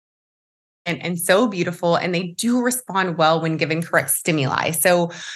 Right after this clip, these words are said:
if we're doing something like, I run a lot of the Dutch test in my practice, which is the dried urine test for comprehensive hormones, right?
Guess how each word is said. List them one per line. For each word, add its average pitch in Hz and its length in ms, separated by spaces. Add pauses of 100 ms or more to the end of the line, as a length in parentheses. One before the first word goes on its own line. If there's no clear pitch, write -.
if 220 160
we're 254 180
doing 247 240
something 262 360
like, 190 140
I 180 120
run 190 180
a 190 60
lot 180 160
of 170 80
the 165 80
Dutch 156 320
test 185 280
in 196 60
my 185 120
practice, 190 420
which 175 160
is 147 120
the 156 80
dried 139 280
urine 247 180
test 233 260
for 180 80
comprehensive 143 500
hormones, 202 340
right? 196 180